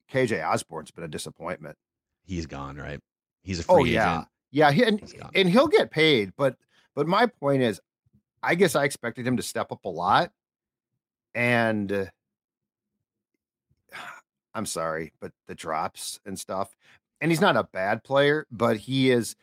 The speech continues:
Speaker 1: there, there was a time where we, we talked about on this show about, like,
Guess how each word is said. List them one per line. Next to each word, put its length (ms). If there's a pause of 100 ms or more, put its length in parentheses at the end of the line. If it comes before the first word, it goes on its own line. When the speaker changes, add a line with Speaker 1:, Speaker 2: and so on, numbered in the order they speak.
(200)
Speaker 1:
there, 160
there 160
was 180
a 40
time 340
where 320
we, 240
we 140
talked 320
about 360 (420)
on 300
this 180
show 320
about, 380
like, 180